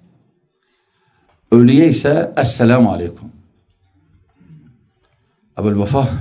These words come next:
belə deyir. Yəni, "Əssəlamu aleykum" deyir, ölülər üçündür. Dirilər üçün isə, "Salamun aleykum", yəni əs yox, müarraf yox, ə, tənkirlə. Lakin səhih budur ki, ikisi də olar.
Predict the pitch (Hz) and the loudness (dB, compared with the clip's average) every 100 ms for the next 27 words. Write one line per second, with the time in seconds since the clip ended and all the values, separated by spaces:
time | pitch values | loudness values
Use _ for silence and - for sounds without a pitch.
0 | - 202 104 147 123 - _ _ _ _ | -4 -2 0 -4 -12 -20 _ _ _ _
1 | - 85 101 123 - 113 113 139 120 104 | -12 -8 -6 -6 -4 0 2 2 0 2
2 | 117 123 - 120 131 - 113 117 117 117 | 0 0 -4 -4 -2 0 4 4 2 -2
3 | - 71 - _ _ _ _ _ _ _ | -10 -14 -20 _ _ _ _ _ _ _
4 | _ _ _ _ _ - 110 117 156 151 | _ _ _ _ _ -4 0 2 2 -2
5 | - 127 117 135 151 151 - 131 147 147 | -4 -4 -4 -4 -4 -6 -2 0 2 2
6 | 117 87 73 71 71 71 71 85 92 131 | 0 -2 -8 -14 -16 -18 -12 -12 -8 -8
7 | 117 - 87 - - - - - - _ | -6 -6 -6 -8 -16 -20 -20 -20 -20 _
8 | - 101 113 101 - 87 - - _ _ | -4 -2 -2 -4 -6 -8 -10 -16 _ _
9 | _ - 73 76 76 101 98 120 98 67 | _ -16 -12 -12 -6 -4 -2 -2 -2 -4
10 | 67 - _ _ _ _ _ _ - - | -12 -20 _ _ _ _ _ _ -20 -4
11 | 147 196 185 135 151 156 156 123 117 110 | -2 0 -2 -2 -2 -2 -2 -4 -4 -4
12 | 113 - - - _ _ _ _ _ _ | -4 -6 -14 -20 _ _ _ _ _ _
13 | _ _ _ 120 117 - 147 147 95 69 | _ _ _ -4 -2 -2 -2 0 -2 -6